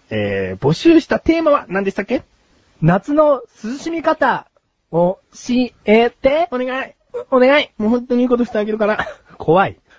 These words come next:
Speaker 1: えー、ということでね、夏の涼しみ方。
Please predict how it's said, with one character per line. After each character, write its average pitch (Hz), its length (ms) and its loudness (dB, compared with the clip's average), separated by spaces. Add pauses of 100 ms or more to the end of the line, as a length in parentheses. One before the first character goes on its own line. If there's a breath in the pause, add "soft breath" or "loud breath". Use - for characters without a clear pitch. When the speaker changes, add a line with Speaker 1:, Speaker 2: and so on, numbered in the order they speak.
(1500 loud breath)
Speaker 1:
え 175 240 0
ー、 170 40 -2
と 180 80 0
い - 20 -2
う - 20 -2
こ 180 80 2
と 170 80 2
で 139 120 -4
ね、 214 200 -4 (380)
夏 160 280 -8
の 262 100 2
涼 233 340 0
し 247 100 2
み 220 80 4
方。 202 260 -2